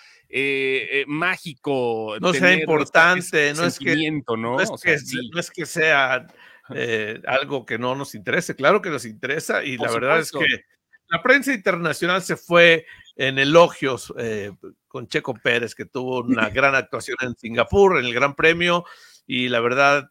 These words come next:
Speaker 2: le han puesto, eh, buenos calificativos al piloto mexicano, que ya viene el del Premio de México, que seguramente,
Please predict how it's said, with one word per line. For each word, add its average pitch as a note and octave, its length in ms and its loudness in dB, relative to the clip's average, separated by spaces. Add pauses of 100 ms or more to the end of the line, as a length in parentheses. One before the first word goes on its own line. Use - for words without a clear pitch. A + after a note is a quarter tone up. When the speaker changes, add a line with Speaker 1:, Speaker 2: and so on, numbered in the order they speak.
Speaker 2:
le C3 480 -2
han C3 140 0
puesto, C3+ 720 -4 (360)
eh, A#2 400 0
buenos D3 320 0
calificativos A#2+ 920 -8
al G#2+ 120 -8
piloto A2+ 320 -6
mexicano, E3+ 720 4 (240)
que E3 140 2
ya A3 120 8
viene C4+ 200 4
el A3+ 160 0
del D3+ 180 0
Premio G3+ 300 0
de C#3+ 120 2
México, F3+ 580 -2
que D3 100 -6
seguramente, D3+ 1040 0